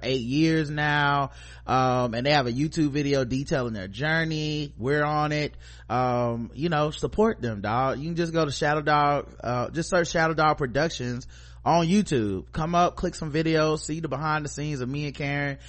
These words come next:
talking and interviews and all that kind of stuff and, uh, movie trailers. They do so much stuff over there. So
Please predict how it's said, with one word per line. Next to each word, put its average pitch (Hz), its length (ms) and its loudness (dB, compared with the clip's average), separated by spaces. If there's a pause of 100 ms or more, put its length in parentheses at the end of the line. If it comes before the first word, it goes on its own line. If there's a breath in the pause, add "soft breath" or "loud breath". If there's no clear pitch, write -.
(220 loud breath)
talking 147 680 4
and 104 120 -4
interviews 147 520 0
and 131 100 -4
all 170 160 6
that 151 140 2
kind 123 240 0
of 123 40 -4
stuff 113 420 -2
and, 107 280 -4 (340 loud breath)
uh, 110 360 2
movie 170 340 4
trailers. 175 460 2
They 214 100 4
do 247 100 0
so 196 140 -2
much 180 160 4
stuff 160 260 0
over 120 200 0
there. 113 180 0
So 117 360 -2